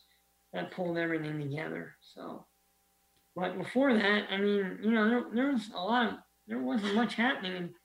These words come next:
publicly in this case for years, which was frustrating. But, I mean, and then, you know, and then once the grand jury convened, we kind of figured that out, and we were able to track things, you know, that way by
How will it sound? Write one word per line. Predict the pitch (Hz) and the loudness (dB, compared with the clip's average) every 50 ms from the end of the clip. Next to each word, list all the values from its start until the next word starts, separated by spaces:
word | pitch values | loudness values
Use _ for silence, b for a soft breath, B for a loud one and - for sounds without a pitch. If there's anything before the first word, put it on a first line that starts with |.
| _ _ _ _ _ _ | _ _ _ _ _ _
publicly | - 240 254 247 - - 190 180 175 | 0 2 2 2 0 -2 -4 -4 -2
in | 175 175 175 | -2 -2 -2
this | 175 175 | -4 -6
case | - - 196 190 196 185 - - | -8 -8 -8 -8 -8 -8 -10 -10
for | 180 175 180 175 | -10 -8 -4 0
years, | 180 220 269 285 254 - - - - - - _ _ _ _ _ _ _ _ _ _ | 2 2 2 2 0 -4 -6 -10 -14 -16 -20 _ _ _ _ _ _ _ _ _ _
which | - 202 - - | -6 -6 -4 -6
was | 180 - | -8 -8
frustrating. | - - 214 202 185 - - - 196 - - - 226 240 220 214 - - _ _ _ _ _ _ _ _ _ _ - | -8 -6 -4 -4 -4 -4 -6 -8 -8 -6 -6 -2 0 0 0 -2 -4 -10 _ _ _ _ _ _ _ _ _ _ -8
But, | 196 185 190 196 - - _ _ _ _ _ _ - | -6 -6 -6 -6 -10 -14 _ _ _ _ _ _ -6
I | 180 | -4
mean, | 180 185 185 185 | -4 -2 -2 0
and | 185 202 | 2 4
then, | 220 226 220 214 208 208 - b b b b b b _ _ _ _ _ _ _ _ _ _ _ _ _ _ _ _ _ - | 4 6 6 6 4 4 2 b b b b b b _ _ _ _ _ _ _ _ _ _ _ _ _ _ _ _ _ 0
you | 269 254 | 4 6
know, | 247 240 | 8 8
and | 233 233 | 8 8
then | 233 226 226 | 8 8 6
once | 220 208 - - | 4 4 0 -2
the | 190 | -6
grand | 147 160 185 196 196 190 156 | -4 -2 0 0 0 0 0
jury | 151 175 180 180 180 170 | 0 0 0 0 0 0
convened, | 175 180 165 147 147 165 165 165 165 165 165 | -2 -4 -4 -2 0 0 2 2 2 0 0
we | 165 160 | -2 -2
kind | 156 - 180 180 | -4 -6 -6 -6
of | 170 - | -6 -6
figured | - 190 185 175 175 165 151 151 | -8 -8 -6 -4 -2 -2 -2 -2
that | 156 160 160 156 | -2 -2 -2 -2
out, | 156 156 151 151 156 160 196 - | 0 0 0 0 0 -2 -2 -6
and | 175 156 151 151 143 170 226 - - 208 | -8 -10 -8 -8 -10 -10 -12 -14 -14 -12
we | 180 175 | -8 -6
were | 175 170 170 | -4 -2 -2
able | 170 170 170 170 165 | -2 -2 -2 -2 -2
to | 165 160 | -2 -2
track | 143 - - 185 175 170 160 139 - | -4 -6 -6 -4 -4 -4 -4 -6 -10
things, | - 170 170 160 143 | -10 -8 -8 -6 -6
you | 170 170 185 190 - - _ _ 185 180 180 | -6 -6 -6 -8 -10 -18 _ _ -16 -12 -8
know, | 170 165 | -6 -4
that | 165 165 165 165 - - | -2 -2 -2 -4 -4 -4
way | 170 165 165 165 170 165 | -4 -4 -2 -4 -4 -4
by | 160 156 160 160 | -6 -6 -8 -10